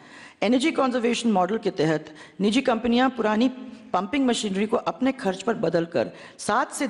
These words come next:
दस वर्ष तक रख रखाव करती है। जयसमंद उदयपुर, कायलाना जोधपुर आदि योजनाओं पर energy conservation की model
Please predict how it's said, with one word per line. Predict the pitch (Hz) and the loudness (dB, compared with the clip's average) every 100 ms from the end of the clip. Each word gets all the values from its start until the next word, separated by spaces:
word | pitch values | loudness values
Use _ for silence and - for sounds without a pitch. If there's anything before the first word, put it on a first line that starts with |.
| 151 | 0
दस | 226 285 220 | 0 0 0
वर्ष | 190 - | -2 0
तक | 233 | -2
रख | 180 180 202 | 0 -2 -2
रखाव | 196 175 214 | -2 -2 -2
करती | 180 - 175 | -4 -6 -6
है। | 135 113 - - - - _ | -6 -8 -14 -20 -20 -20 _
जयसमंद | 170 208 233 262 262 | 2 2 4 2 2
उदयपुर, | 262 190 190 190 240 277 - - - | 2 2 2 2 -2 -4 -8 -20 -6
कायलाना | 214 214 226 254 262 | -2 0 2 2 2
जोधपुर | 226 175 175 175 262 - - - - | 2 2 0 0 -2 -2 -18 -6 -2
आदि | 196 226 | 0 0
योजनाओं | 196 208 233 269 247 | 0 2 4 4 2
पर | 170 156 - - - | 0 -2 -4 -16 -8
energy | - 233 262 | 2 4 4
conservation | 277 254 208 208 208 - | 2 0 0 0 0 0
की | 233 | -2
model | 202 170 180 208 | 0 2 2 0